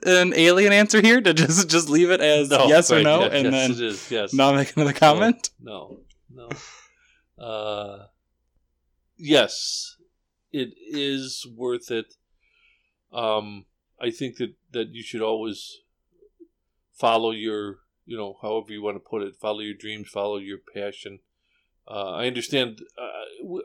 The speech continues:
Speaker 2: we, we understand college expenses, believe me, we do. Um, and, um, as far as this person's concern is that I'm gonna be worse off, um,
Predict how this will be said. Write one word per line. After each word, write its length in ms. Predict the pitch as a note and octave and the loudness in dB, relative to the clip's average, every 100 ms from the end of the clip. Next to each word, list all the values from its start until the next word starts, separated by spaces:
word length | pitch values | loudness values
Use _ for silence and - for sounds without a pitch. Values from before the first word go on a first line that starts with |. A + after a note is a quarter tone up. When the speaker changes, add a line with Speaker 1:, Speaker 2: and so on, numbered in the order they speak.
| - | -14
Speaker 2:
we, 260 | F3 F#3+ F3 | -18 -16 -8
we 160 | F#3 | 0
understand 460 | E3+ C3 - B2+ A2+ | 0 0 -6 -6 -4
college 320 | B2 A2 F#2+ | -4 -4 -4
expenses, 520 | G2+ - C3 A#2 G2 | -10 -6 -6 -6 -12
believe 320 | F2+ G#2+ A#2+ G2+ | -12 -6 -6 -6
me, 160 | F#2 F2+ | -14 -18
we 100 | F#2+ | -20
do. 240 | E2 C#2 _ _ A#2+ | -20 -20 _ _ -14
Um, 320 | G2+ G2 F#2+ _ _ _ _ _ _ - | -12 -12 -18 _ _ _ _ _ _ -14
and, 420 | A#2 G#2+ G#2 G2+ - | -8 -8 -10 -20 -20
um, 440 | A2 G#2+ G#2 G2 G2 _ _ _ _ _ | -10 -6 -6 -8 _ _ _ _ _ _
as 300 | - A#2 G#2+ - | -10 -6 -6 -8
far 500 | - A#2 A#2 A#2 - | -8 -6 -4 -4 -6
as 680 | A#2 A2 G#2+ G#2 - - - _ _ _ _ _ _ - | -10 -8 -8 -8 -16 -18 -20 _ _ _ _ _ _ -16
this 160 | B2 | -16
person's 720 | - B2+ - A2+ G2+ - - _ | -10 -10 -8 -14 -16 -20 -20 _
concern 480 | A2+ F#2+ - B2 A2+ | -14 -12 -8 -8 -8
is 80 | |
that 140 | G#2 G#2 - | -8 -10 -10
I'm 200 | G#2+ G2+ | -12 -12
gonna 160 | A#2+ G#2+ | -14 -14
be 160 | G2+ G2+ | -14 -14
worse 380 | A2+ B2 - | -12 -12 -12
off, 460 | G#2+ A2 A2 C3+ _ _ _ _ _ _ _ _ | -12 -8 -8 -10 _ _ _ _ _ _ _ _
um, 500 | - A2 G#2 G2+ G2 | -14 -10 -8 -10 -16